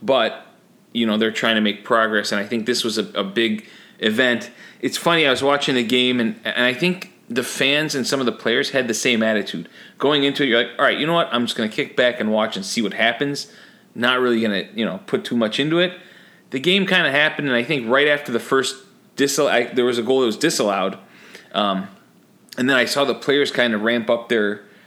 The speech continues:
their intensity a little bit. It wasn't, like, super intense, but they ramped it up a bit.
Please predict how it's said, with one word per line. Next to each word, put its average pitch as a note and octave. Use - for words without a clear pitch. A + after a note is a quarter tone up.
their B2
intensity E3+
a A3
little A3+
bit. G#2
It G#3+
wasn't, C#3+
like, G#2+
super F#3
intense, G#2+
but -
they C3+
ramped B2+
it B2+
up B2
a B2
bit. B2+